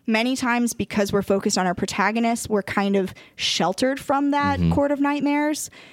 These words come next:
Speaker 1: And, you know, we're only one uprising away
Speaker 2: Yeah.
Speaker 1: from Kier becoming
Speaker 2: Yeah.
Speaker 1: the,
Speaker 2: Like,
Speaker 1: the
Speaker 2: you,
Speaker 1: king
Speaker 2: you,
Speaker 1: of the Night
Speaker 2: yeah,
Speaker 1: Court.
Speaker 2: you can't kind of ignore that, like, all those horrible things are still going on down there.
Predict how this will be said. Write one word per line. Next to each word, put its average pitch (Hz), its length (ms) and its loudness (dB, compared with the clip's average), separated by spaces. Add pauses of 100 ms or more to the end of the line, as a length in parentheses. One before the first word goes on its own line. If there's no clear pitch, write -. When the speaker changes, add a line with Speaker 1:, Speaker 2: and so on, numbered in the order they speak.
(360)
Speaker 1:
And, 214 720 0
you 226 160 0
know, 196 140 2
we're 208 200 2
only 330 320 0 (240)
one 233 760 0 (460)
uprising 190 720 0
away 180 520 0
Speaker 2:
Yeah. 80 280 4
Speaker 1:
from 202 520 -2
Kier 208 360 -2
becoming 180 640 -2 (240)
Speaker 2:
Yeah. 85 100 0
Speaker 1:
the, 196 260 2
Speaker 2:
Like, - 140 4
Speaker 1:
the 127 60 2
Speaker 2:
you, 131 60 2
Speaker 1:
king 220 220 0
Speaker 2:
you, 202 60 0
Speaker 1:
of - 80 -2
the 190 60 2
Night 196 140 0
Speaker 2:
yeah, 113 120 6
Speaker 1:
Court. 123 220 0
Speaker 2:
you - 40 -12
can't 139 260 2
kind 120 180 0
of 101 80 0
ignore 98 360 2
that, 87 160 -2
like, 80 180 -2 (840)
all 101 180 4
those 92 220 0
horrible 90 280 0
things 90 240 -2
are 87 100 2
still 85 200 2
going 78 220 0
on 80 180 0
down 73 220 -2
there. 67 180 -6